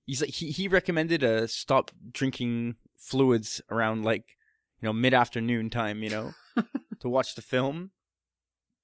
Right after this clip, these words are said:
Speaker 1: So there's that to take into consideration a bit as well. Like, uh, I agree. I really do hope we see the deleted scenes. Like, I wanna see this footage. Like,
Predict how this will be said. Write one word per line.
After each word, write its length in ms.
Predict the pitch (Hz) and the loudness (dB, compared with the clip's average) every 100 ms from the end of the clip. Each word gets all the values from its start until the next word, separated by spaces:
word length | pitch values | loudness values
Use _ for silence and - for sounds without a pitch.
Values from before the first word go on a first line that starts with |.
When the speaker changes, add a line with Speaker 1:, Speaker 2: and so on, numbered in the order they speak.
| - | -12
Speaker 1:
So 420 | - 147 139 131 _ _ _ _ _ | -4 -2 -2 -6 _ _ _ _ _
there's 140 | 165 147 | -4 0
that 160 | 160 170 | 0 -2
to 60 | |
take 180 | - 151 | -6 -4
into 140 | 135 117 | -4 -4
consideration 560 | 123 - 120 120 120 | -6 -4 -2 0 -2
a 20 | 110 | -4
bit 120 | 113 | -6
as 120 | 104 | -4
well. 220 | 104 117 | -2 -2
Like, 280 | 113 107 _ _ _ _ | -2 -4 _ _ _ _
uh, 340 | 113 98 95 90 - _ _ _ _ _ - | -8 -6 -6 -8 -14 _ _ _ _ _ 0
I 80 | 143 | 0
agree. 360 | 123 147 151 | 0 -4 0
I 100 | 117 | 2
really 380 | 117 113 139 123 | 2 0 0 2
do 200 | 120 123 | 2 2
hope 220 | 127 131 | 2 2
we 60 | 123 | -2
see 180 | - 151 | -2 -4
the 120 | 123 | -4
deleted 600 | 110 113 107 131 160 127 | -2 0 0 2 2 0
scenes. 340 | - 110 113 113 | -2 -4 -4 -4
Like, 120 | 107 | -6
I 40 | |
wanna 300 | 110 131 143 | -4 0 0
see 180 | - 160 | 0 -4
this 160 | 113 - | -4 -6
footage. 380 | - 110 113 | -2 -2 0
Like, 180 | 107 - | -2 -6